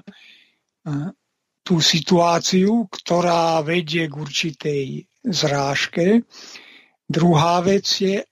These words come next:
ako vnímajú môj postoj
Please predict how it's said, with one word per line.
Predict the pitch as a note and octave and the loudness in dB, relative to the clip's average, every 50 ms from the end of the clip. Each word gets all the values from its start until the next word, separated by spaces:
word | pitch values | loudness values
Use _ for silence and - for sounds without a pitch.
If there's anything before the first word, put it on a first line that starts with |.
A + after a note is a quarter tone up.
| - | -10
ako | - F3 F#3 - - - G#3 G3+ F#3+ F3 F3 | -6 -6 -6 -4 -2 0 2 2 2 0 0
vnímajú | E3 D#3+ E3+ G3 G#3+ A3+ A3+ G#3+ G#3 G3+ G3 G3 G3 G3 G3 G3 G3 G3+ G3+ G#3 G#3+ A3+ A#3 _ _ _ _ _ _ _ A3+ | 0 2 4 4 6 6 6 4 2 2 0 0 0 -2 -2 -2 -2 -2 -4 -4 -6 -8 -12 _ _ _ _ _ _ _ -4
môj | F3 D#3+ D#3 D#3+ E3 E3+ E3 F3 F#3 - | -2 -2 -2 0 0 0 0 0 0 0
postoj | - G3 F#3 - - - - - G3 G#3 G#3+ | 0 0 0 0 -2 -4 -2 0 2 2 2